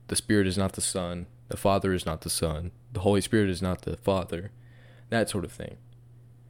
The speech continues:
It, they're not the same being. They're not the same person. They're separate, but they're unified in the sense that they make up one God. They,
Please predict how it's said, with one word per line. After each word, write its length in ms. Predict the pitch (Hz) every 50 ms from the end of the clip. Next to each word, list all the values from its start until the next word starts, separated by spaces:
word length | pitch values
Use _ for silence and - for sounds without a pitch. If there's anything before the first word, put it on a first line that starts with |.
| - - - - - - - -
It, 200 | 101 92 - -
they're 120 | 123 117
not 280 | 117 117 120 117 120 -
the 100 | 107 101
same 600 | - - - 104 104 107 104 101 92 92 87 - - - - - - 101
being. 400 | - 113 104 101 87 73 73 85 - - - - - - - - - - - - - - - - - - - -
They're 120 | - 101
not 220 | 104 104 104 - -
the 80 | 104
same 340 | - - - 101 95 95 90
person. 640 | - - - - 98 104 98 - - - - - - - - - - - - - - - - - - - - - - - - - - - - -
They're 140 | 110 104 101
separate, 680 | - - - 131 139 139 - 104 98 92 98 - - - - - -
but 120 | - -
they're 140 | - 104 104
unified 840 | 104 98 101 113 123 120 110 98 - - 90 85 78 82 87 - - - - - - - - - - - - - - - - -
in 80 | 107
the 40 | 98
sense 200 | - - 104 -
that 180 | - 92 - -
they 100 | 95 95
make 240 | 98 104 101 98
up 160 | - 98 - -
one 200 | 101 101 101 98
God. 400 | 92 90 87 80 - - - - - - - - - - - - - -
They, 340 | 101 98 98 95 95 92